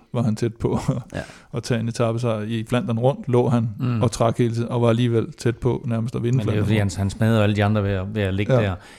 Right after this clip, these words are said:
Speaker 3: der. Øh, jeg glæder mig vildt meget til at se Kasper Askren. Altså, jeg har sådan en fornemmelse af, at han godt kan tage en etapesejr på et eller andet tidspunkt her i år. En anden, som vi vil godt kan tillade os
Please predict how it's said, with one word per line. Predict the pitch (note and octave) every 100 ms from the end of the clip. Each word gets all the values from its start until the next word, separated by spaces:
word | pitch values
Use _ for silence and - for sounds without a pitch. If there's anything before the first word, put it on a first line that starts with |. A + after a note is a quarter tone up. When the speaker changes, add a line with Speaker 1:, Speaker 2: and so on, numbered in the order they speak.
| -
Speaker 3:
der. | A2 G2+ G2 F#2+ G2
Øh, | - - -
jeg | B2+ F#2
glæder | C#3 D3+ C#3
mig | A2+ G#2 -
vildt | B2 F#2+ B2+ C#3+
meget | B2 G#2 A2
til | - A2
at | G2
se | A2+
Kasper | G2+ G2+ - G2
Askren. | G2 - G2 F#2+
Altså, | G2 G2+
jeg |
har | F#2 A2
sådan | G2 G2
en | F2+
fornemmelse | G#2 G2+ F#2 G2+
af, | G2 -
at | F2+
han | F#2
godt | F2+ -
kan | F#2
tage | G2+
en | F#2+
etapesejr | F#2+ G2+ F#2 F#2+ G2 F#2+
på | G2
et |
eller | F#2
andet | F#2
tidspunkt | - G2+ - G2+
her | F#2
i | F#2+
år. | F2 D#2+ - - - - _ _ -
En | A#2
anden, | G#2+ C3 C#3 C3 - _ -
som | - G#2+
vi | G2
vil | F#2+
godt | F#2 A#2
kan | -
tillade | - C#3+ C3 G#2+ G#2
os | G2+ -